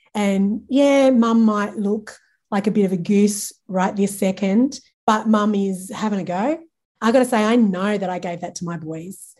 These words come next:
There's not much that they don't try, and they don't judge people, um, which is another thing. Another thing I think they got from observing me having a go and running my business. And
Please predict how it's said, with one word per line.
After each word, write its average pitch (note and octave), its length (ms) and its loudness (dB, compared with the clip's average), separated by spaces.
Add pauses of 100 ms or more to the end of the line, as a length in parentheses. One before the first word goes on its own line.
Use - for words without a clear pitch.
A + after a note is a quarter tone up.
(200)
There's G3+ 300 -2
not A3+ 300 4
much G3+ 300 -2
that G3+ 140 -6
they F3+ 140 -2
don't F3 240 -6
try, E3 500 -10
and E3+ 800 -2 (540)
they G3 520 0 (280)
don't G#3+ 260 0
judge G3+ 280 -2
people, E4+ 460 -2 (280)
um, F3 640 -6
which G3 160 -6
is G3 80 -2
another G3 280 2
thing. C4+ 320 4
Another A3 280 2
thing A#3 160 2
I G#3+ 40 2
think A3 220 0
they G#3 120 2
got - 300 -6
from G#3 160 2
observing G3 540 4
me G#3 440 2 (600)
having G#3 280 -4
a F#3+ 60 -4
go F#3 100 -4
and F#3 360 -2
running F#3 220 -2
my F#3 100 0
business. A3+ 520 2
And F#3 300 -2